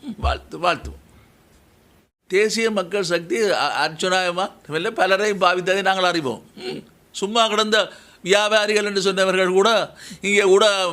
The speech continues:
மையத்திலே வந்து அலறியதை பார்த்தோம். ஆ? அ, பலருக்கு பின்னாலே தேசிய மக்கள் சக்தி இருந்தது, பல கட்சிகள், பல ஊடகவியலாளர்கள், பல ஊடக அமைப்புகளுக்குள்ளே ஊடுருவி இருந்தார்கள். ஊடுருவித்தான் இந்த மாபெரும் வெற்றியை அவர்கள் சு-,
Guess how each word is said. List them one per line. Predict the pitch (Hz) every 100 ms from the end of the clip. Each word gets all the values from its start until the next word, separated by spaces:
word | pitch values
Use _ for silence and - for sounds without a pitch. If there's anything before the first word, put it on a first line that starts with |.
| 160
மையத்திலே | 180 190 185 190
வந்து | 185 196 180
அலறியதை | 190 202 208 190 175
பார்த்தோம். | 160 147 127 101 78 _ _ _ _ _ _ -
ஆ? | 180 208 - _ _ _ _ _ _ - -
அ, | - 185 151
பலருக்கு | 214 254 254 226 220
பின்னாலே | 226 226 208 165 123 - - - - _ _ _ _ - - 214
தேசிய | 226 202 202
மக்கள் | 185 160 196
சக்தி | 175 160 165
இருந்தது, | 160 175 165 170 160
பல | 165 160
கட்சிகள், | 156 160 175 156 120 - _ _ - - - -
பல | 190 214 202
ஊடகவியலாளர்கள், | 196 202 196 185 180 175 160 143 131
பல | 170 190
ஊடக | 190 190 175
அமைப்புகளுக்குள்ளே | 190 220 - - - 190 196 208 185
ஊடுருவி | 214 208 196
இருந்தார்கள். | 185 170 156 135 120 - _ _ _
ஊடுருவித்தான் | 175 180 170 151 160 156 - 349 254 -
இந்த | - 160
மாபெரும் | 170 170 165 147
வெற்றியை | 147 151 175 165 151
அவர்கள் | 147 143 135
சு-, | 151